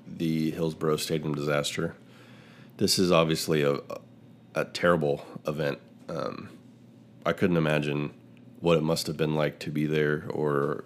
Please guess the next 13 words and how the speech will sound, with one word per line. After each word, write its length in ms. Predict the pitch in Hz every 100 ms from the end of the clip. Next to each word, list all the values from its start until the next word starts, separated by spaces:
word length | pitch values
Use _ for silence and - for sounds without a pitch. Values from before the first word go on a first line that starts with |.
| -
just 180 | - -
to 60 | 80
be 160 | 82
a 60 | 76
bystander. 720 | 73 78 - 85 80 80 78 - - - - - - - -
And 100 | 76
I 60 | 73
hope 320 | - 82 -
all 280 | 71 76 78
of 100 | 71
the 520 | 78 73 71 71 71
people 420 | - 90 82 80
who 560 | 80 85 78 78 76 -